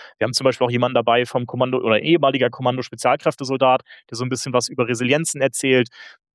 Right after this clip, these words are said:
Ähm, wir haben jemanden dabei, der sich so ein bisschen um die Psyche, ähm, der, der Gründer oder das Thema der, der psychologischen Belastung für Gründer, ähm, äh,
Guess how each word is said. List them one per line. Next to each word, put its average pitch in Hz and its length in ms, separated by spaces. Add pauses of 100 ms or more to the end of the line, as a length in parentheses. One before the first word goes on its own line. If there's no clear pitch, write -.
Ähm, 120 280
wir 120 100
haben 127 100
jemanden 120 220
dabei, 120 240
der 123 120
sich 113 120
so 123 80
ein 117 60
bisschen 120 240
um 117 80
die 117 100
Psyche, 147 640
ähm, 135 380
der, 131 140
der 131 180
Gründer 127 580
oder 120 140
das 113 100
Thema 123 200
der, 110 200
der 110 200 (100)
psychologischen 143 480
Belastung 135 400
für 139 140
Gründer, 131 600
ähm, 123 400
äh, - 140